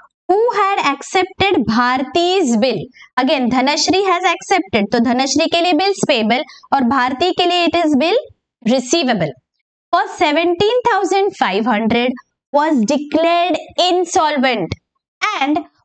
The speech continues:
only forty percent of the amount due could be recovered from his estate। अभी सबसे पहले जब भी इंसॉल्वेंट हो जाता है तो सबसे पहले एंट्री क्या हो जाएगी? Dishonor of bill की एंट्री हो जाएगी। हमारे बुक्स में, भारती के बुक्स में it is bill receivable।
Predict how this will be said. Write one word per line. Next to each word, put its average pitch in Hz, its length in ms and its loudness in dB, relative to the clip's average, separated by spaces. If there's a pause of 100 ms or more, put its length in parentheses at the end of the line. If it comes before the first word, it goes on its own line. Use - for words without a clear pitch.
(140)
only 349 240 2 (160)
forty - 280 0 (100)
percent 359 340 0
of 294 140 2
the 302 100 0 (100)
amount 294 440 2
due 302 340 0
could 269 180 2
be 294 120 0
recovered 330 680 0
from 247 300 0
his 359 240 0
estate। 220 440 -2 (160)
अभी 330 200 0
सबसे 403 460 -2
पहले 285 320 0
जब 294 120 0 (100)
भी 440 80 0 (140)
इंसॉल्वेंट 392 600 0
हो 330 200 2
जाता 202 220 -2
है 170 120 0 (260)
तो 330 120 0
सबसे 381 340 -2
पहले 381 260 0
एंट्री 359 240 0
क्या 370 140 2
हो 349 160 2
जाएगी? 330 280 0 (420)
Dishonor 381 580 0 (120)
of 349 180 0
bill 311 200 0
की 339 60 0
एंट्री 285 300 0
हो 254 120 2
जाएगी। 190 360 0 (380)
हमारे 294 440 0
बुक्स 381 260 -2
में, 208 140 0
भारती 254 460 0
के 415 100 2
बुक्स 320 240 -2
में 320 100 2
it 311 120 0
is 349 160 2
bill 302 180 0
receivable। 233 500 0